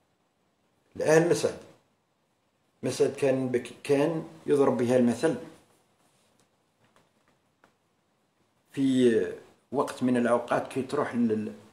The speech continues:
للجلفة، الإدارات تاع الجلفة و-، و-، الأكثرية نتاعهم مسعد. وراهم مازالوا الحق على، على، على، على كل حال. مازالوا. وتروح لل-، للثانويات،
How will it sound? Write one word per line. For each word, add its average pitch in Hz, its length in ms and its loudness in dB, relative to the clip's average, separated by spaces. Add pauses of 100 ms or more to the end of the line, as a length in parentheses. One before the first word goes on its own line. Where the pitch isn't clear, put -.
(680)
للجلفة، 120 560 -4 (640)
الإدارات 117 600 2
تاع 117 100 0
الجلفة 120 380 -4
و-، 135 40 -6
و-، - 600 -14
الأكثرية 120 580 -6
نتاعهم 156 420 -8
مسعد. - 200 -12 (500)
وراهم 170 220 4
مازالوا 156 340 6
الحق 143 240 2
على، 127 220 2
على، 127 140 0
على، 117 240 -4 (360)
على 139 100 -6
كل 135 220 -2
حال. 95 200 -6 (1120)
مازالوا. 120 380 6 (1120)
وتروح 147 380 4
لل-، 127 500 2 (1900)
للثانويات، 143 800 4